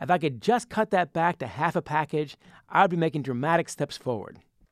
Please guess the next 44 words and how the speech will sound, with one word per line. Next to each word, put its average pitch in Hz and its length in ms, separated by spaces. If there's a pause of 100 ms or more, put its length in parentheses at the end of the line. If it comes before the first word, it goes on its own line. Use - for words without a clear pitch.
(140)
I - 80
also 170 220
committed 185 360
to 165 120
a 131 80
rigorous 175 420
exercise 151 480
program, 151 680 (200)
training 147 640
for 127 240
a 135 80
marathon. 151 560 (520)
And 135 100
not 170 140
just 160 220
any 202 180
marathon, 165 640
but 123 160
the 110 80
granddaddy 160 600
of 170 100
them 175 120
all, 139 400 (200)
Boston, 156 520 (100)
which 113 220
runs 123 400
April 123 260
twentieth. 156 500 (640)
With - 100
a 127 40
lot 160 200
of 214 80
support 170 380
from 151 80
a 120 60
grossly 160 420
overqualified 151 680
team 160 200
of 127 100
coaches, 117 520
scientists, 123 560
and 117 100
other 135 180
experts, 123 460